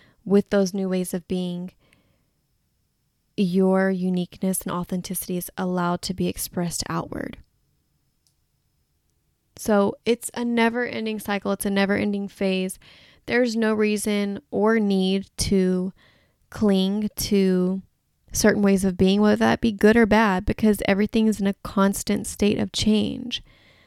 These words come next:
But if you can always just learn to accept and love yourself and return to your soul,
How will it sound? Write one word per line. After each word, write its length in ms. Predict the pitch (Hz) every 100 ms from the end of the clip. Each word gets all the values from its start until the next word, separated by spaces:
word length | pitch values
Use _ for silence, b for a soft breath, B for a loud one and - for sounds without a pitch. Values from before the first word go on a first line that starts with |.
| b b b b b b -
But 140 | 214
if 120 | 214
you 80 | 226
can 180 | - 247
always 460 | 220 208 214 220 -
just 200 | 202 -
learn 440 | 196 196 196 202
to 500 | - - 196 190 185 - _ _ -
accept 520 | 196 - - 202 -
and 140 | 202
love 180 | 196 185
yourself 380 | 190 190 208 202
and 160 | 202 190
return 540 | 190 - 190 190 196
to 140 | 202 202
your 140 | 190
soul, 580 | 185 - 185 185 190 196